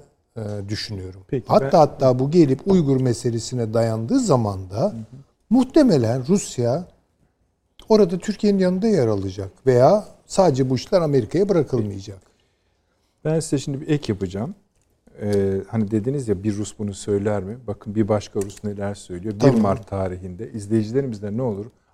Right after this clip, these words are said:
Speaker 2: akıl arşiv ceplerine koysunlar. Önümüzde bu ilk işaret fişeği olabilir. tas ajansına Mihail Gorbaçov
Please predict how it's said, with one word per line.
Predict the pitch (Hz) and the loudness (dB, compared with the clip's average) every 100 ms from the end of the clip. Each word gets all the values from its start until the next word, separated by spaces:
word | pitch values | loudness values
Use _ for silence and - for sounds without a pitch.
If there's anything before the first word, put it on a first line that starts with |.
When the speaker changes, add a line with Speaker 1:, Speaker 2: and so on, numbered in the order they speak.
| - | -16
Speaker 2:
akıl | 98 123 110 | -6 -4 -2
arşiv | 117 110 - | 0 0 -2
ceplerine | 120 104 95 101 92 95 | -2 -2 -2 -6 -6 -10
koysunlar. | 95 117 110 - 104 139 | -6 -4 -4 -6 -8 -6
Önümüzde | 123 123 117 143 151 - _ _ _ | -6 -6 -6 -6 -6 -10 _ _ _
bu | 123 175 214 - - | 2 4 2 -2 4
ilk | 202 208 - _ | 4 4 -4 _
işaret | 131 - 139 139 151 | -10 2 6 6 2
fişeği | - 117 135 131 | -4 -4 2 2
olabilir. | 135 120 110 92 80 - _ _ _ _ _ _ _ | 2 0 0 -2 -10 -20 _ _ _ _ _ _ _
tas | - 208 - | 0 0 2
ajansına | 110 101 95 92 101 95 | 0 0 -4 -8 -10 -6
Mihail | 120 131 113 104 | -4 -4 -4 2
Gorbaçov | 120 131 101 95 104 | 4 4 2 -8 -14